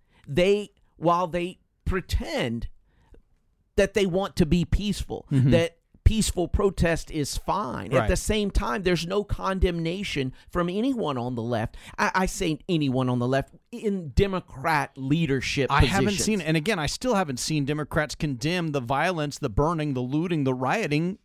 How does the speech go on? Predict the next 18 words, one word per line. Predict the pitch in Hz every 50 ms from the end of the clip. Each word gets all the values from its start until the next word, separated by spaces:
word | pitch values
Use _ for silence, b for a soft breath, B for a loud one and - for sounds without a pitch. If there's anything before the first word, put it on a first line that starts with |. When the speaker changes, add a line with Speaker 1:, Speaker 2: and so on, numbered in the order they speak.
| _
Speaker 2:
last | 143 139 170 185 202 196 156 - - -
summer, | - - 269 302 349 262 143 110
two | - - 185
summers | 185 - 254 302 349 302 185 170
ago. | 127 110 98 -
I | - 143
haven't | 165 165 233 254 208
seen | - - - 294 311 339 349 339
that. | 294 190 117 85 80 - - - - - _ _ _ _ _ _ _ -
Speaker 1:
A-, | 202 233 -
and | 254 254 262 285
look, | 269 175 127 - - - -
I, | 185 - B B B 185 B - _ _ - -
Chuck | - - 269 254 -
Schumer | - - 208 220 214 202 180 147
says | - - 160 156 139 131 b b b b
it's | - 180 190 - -
fine. | - 185 208 247 262 101 98 92 -